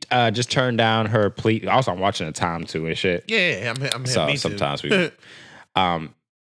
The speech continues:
Speaker 1: Cardi B just turned down, uh, her plea deal, uh, regarding a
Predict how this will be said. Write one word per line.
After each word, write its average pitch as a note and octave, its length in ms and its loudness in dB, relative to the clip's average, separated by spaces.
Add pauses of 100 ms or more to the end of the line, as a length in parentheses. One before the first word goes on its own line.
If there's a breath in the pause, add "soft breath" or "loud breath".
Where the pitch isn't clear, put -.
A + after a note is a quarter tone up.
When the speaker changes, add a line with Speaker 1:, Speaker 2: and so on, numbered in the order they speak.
(360)
Speaker 1:
Cardi E3+ 220 4
B E3+ 160 4
just C3+ 320 0
turned A#2+ 260 0
down, G#2 300 0
uh, F#2 360 0
her F#2+ 200 0
plea G#2+ 340 0
deal, F2 460 0 (400 loud breath)
uh, F2+ 240 2
regarding F#2 480 0 (100)
a F2 640 0